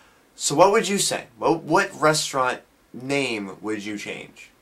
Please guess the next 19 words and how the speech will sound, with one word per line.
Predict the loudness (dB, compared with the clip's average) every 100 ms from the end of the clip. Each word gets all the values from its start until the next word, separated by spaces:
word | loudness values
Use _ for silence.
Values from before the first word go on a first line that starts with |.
| _
Just | -16 -10
bugging | -6 -6 -6 -12
you | -12
a |
bit. | -14 -18 -18 _ _ _ _ _ _ _ _ _
Other | 4 6 4
than | 2
that, | 0 0 -4 _ _ -12
that's | -8 -6 -2
all | 6 8
I | 8
have | 4 0
for | -4
tonight. | -6 -4 -4 -4 -10 _ _ _ -20 _ _
Have | -16 -12 -10
a | -10 -12 -16 -2
great, | 0 2 0
great | -4 2 2 2
night, | 0 -2 -4